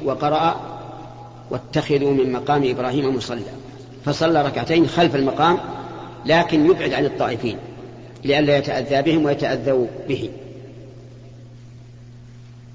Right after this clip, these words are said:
يقرأ في الأولى: "قل يا أيها الكافرون"، وفي الثانية: "قل هو الله أحد"، مع الفاتحة، ويخففهما ولا يبقى بعدهما في مكانه، بل ينصرف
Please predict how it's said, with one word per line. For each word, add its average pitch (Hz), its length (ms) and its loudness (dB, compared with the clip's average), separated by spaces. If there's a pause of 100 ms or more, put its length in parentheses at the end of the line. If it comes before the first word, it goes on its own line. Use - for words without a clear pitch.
(360)
يقرأ 170 320 4
في 139 100 0
الأولى: 160 240 4
"قل 151 160 0
يا 143 80 6
أيها 135 180 2
الكافرون"، 131 500 0
وفي 123 100 -2
الثانية: 139 340 0
"قل 131 180 -2
هو 117 80 -2
الله 123 320 -2
أحد"، 160 200 -4
مع 156 140 4
الفاتحة، 113 500 -6 (840)
ويخففهما 139 960 2 (1000)
ولا 165 360 6
يبقى 170 260 2
بعدهما 139 520 2
في 135 120 -2
مكانه، 131 460 0 (760)
بل 139 160 2
ينصرف 143 440 2